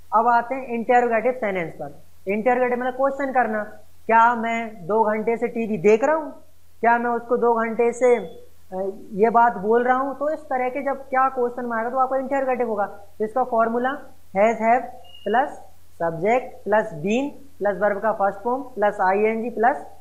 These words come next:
ऑब्जेक्ट, और written में question mark और speaking में कहते नहीं question mark। हाँ, तो, तो इसमें क्या होगा? जैसे क्या वह दो घंटे से टीवी देख रहा है,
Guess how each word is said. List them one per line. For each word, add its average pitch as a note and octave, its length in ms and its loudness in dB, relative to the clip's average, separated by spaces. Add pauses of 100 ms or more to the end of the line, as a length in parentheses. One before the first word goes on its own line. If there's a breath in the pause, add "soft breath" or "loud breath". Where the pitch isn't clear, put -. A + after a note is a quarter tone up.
ऑब्जेक्ट, F#3 460 2 (400)
और G3+ 140 2
written B3+ 240 2
में B3+ 120 -6
question A#3+ 380 -2
mark B3+ 220 -2
और G3 120 -2
speaking A#3 300 -2
में A3+ 100 -6
कहते A3+ 240 -2
नहीं B3+ 140 -6
question A3+ 300 -4
mark। G3 300 -8 (400)
हाँ, G#3 120 0
तो, F3+ 100 -4
तो - 1080 -10
इसमें A#3+ 200 -2
क्या B3+ 120 4
होगा? B3 140 2
जैसे B3 260 0
क्या A#3 500 2
वह A#3+ 260 4
दो A#3 220 2
घंटे A3 340 2
से B3 120 0
टीवी A#3+ 320 -2
देख G#3+ 240 6
रहा C#4+ 160 6
है, G3 260 -6